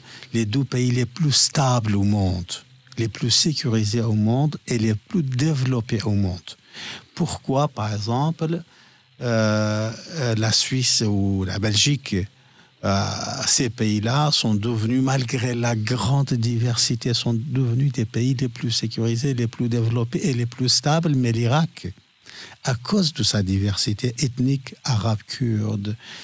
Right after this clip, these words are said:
religieuse, euh, musulman, chrétien, euh, confessionnel, chiite, sunnite, linguistique, encore une fois, le, euh, l'arabe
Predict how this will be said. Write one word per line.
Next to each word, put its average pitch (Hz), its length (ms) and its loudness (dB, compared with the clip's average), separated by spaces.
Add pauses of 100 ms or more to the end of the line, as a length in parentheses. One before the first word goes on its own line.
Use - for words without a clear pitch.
(180)
religieuse, 120 880 2 (540)
euh, 110 160 2
musulman, 113 640 2
chrétien, 107 560 -2 (600)
euh, 120 60 -2
confessionnel, 120 920 2
chiite, 113 460 2 (380)
sunnite, 120 640 2 (360)
linguistique, 123 880 2 (280)
encore 113 280 0
une 101 120 2
fois, 98 280 -2 (440)
le, 110 260 2 (120)
euh, 107 240 2 (100)
l'arabe 113 460 4